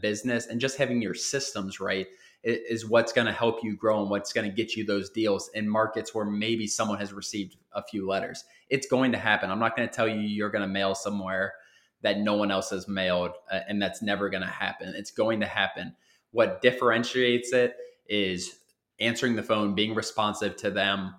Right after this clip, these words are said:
uh, knowing the market well enough where you can give them a fair price. Not saying, like I said, it's not, like, direct competition with this other person,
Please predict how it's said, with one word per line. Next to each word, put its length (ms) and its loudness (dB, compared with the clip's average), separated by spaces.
uh, 240 2
knowing 320 6
the 60 0
market 480 2
well 180 2
enough 300 -2
where 120 2
you 180 -2
can 400 -4
give 180 2
them 220 0
a 60 -4
fair 320 0
price. 640 0
Not 180 2
saying, 440 0
like 180 2
I 60 4
said, 240 0
it's 160 -8
not, 140 -2
like, 180 2
direct 380 2
competition 640 -4
with 120 -8
this 220 -8
other 260 -4
person, 680 -4